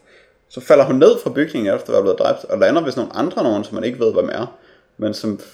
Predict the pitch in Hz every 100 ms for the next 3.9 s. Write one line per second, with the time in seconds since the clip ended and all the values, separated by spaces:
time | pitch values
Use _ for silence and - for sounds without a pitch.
0 | - 113 - - - 117 113 151 117 104
1 | - 101 123 101 104 113 98 - 73 80
2 | - - 131 - - - 120 - - 98
3 | 82 78 - - - 110 - - -